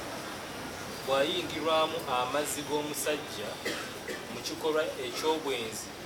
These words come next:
nti na baana we tadda-, taddamu kuvaamu baana balongo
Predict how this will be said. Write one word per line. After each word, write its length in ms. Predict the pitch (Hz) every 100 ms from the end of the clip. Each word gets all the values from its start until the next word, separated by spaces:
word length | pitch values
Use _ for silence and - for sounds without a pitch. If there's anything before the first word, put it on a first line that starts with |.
| - - - - 120
nti 160 | - 131 127
na 100 | 123
baana 320 | 135 156 156 160
we 80 | 165
tadda-, 480 | 160 143 - 123 123 - -
taddamu 380 | 160 139 139 151
kuvaamu 400 | - 135 143 147
baana 320 | 135 135 127 113
balongo 560 | 110 113 135 165 160